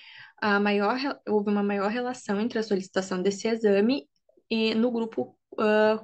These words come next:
com pacientes vinculados ao médico de família e comunidade. E esse, esse mes-, esses me-, esse mesmo grupo passou com maior frequência em acompanhamento com nutricionistas. Não foi observada associação entre a continuidade do cuidado e melhores resultados de hemoglobina glicada,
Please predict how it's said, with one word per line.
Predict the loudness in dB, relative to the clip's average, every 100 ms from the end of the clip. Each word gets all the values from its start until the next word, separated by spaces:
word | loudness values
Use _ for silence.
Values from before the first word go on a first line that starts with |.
| -4
com | -2 0
pacientes | -2 -2 -2 0 0
vinculados | -2 0 2 2 2 0
ao | 0
médico | 0 -2 -6 -8
de | -4
família | 2 2 2
e |
comunidade. | 2 2 2 2 0 -2 -8 _ _ -20 -20 -20 -20 -10
E | -2 0 0 -2 -8 -4
esse, | 0 2 2 -2 -2
esse | -4 -2
mes-, | 0 0 -2 -4
esses | -4 0
me-, | 0 0 -2
esse | -2 0
mesmo | 2 2 0
grupo | 0 -2 -2 -8 -8 -16 -12
passou | -4 -4 0 0 2
com | 2
maior | 2 2 0
frequência | -2 -2 0 0 0
em | -4
acompanhamento | -4 -2 -2 0 0 -2
com | -2
nutricionistas. | -2 0 -2 -2 2 2 0 -6 -20 -20 _ _ _ _ _ _ _ -20 -20 _
Não | -2 0
foi | 4 2
observada | 2 -2 -2 0 2 0
associação | -2 -2 -4 -4 -2 -2
entre | 0 -2
a |
continuidade | -2 -4 -2 -2 0 0 0
do | -2
cuidado | 0 0 0 0 0
e |
melhores | 0 2 2 0 -2
resultados | -6 -8 -4 -2 0
de | 2
hemoglobina | 2 2 2 2 0 0
glicada, | -2 -4 -6 -4 -8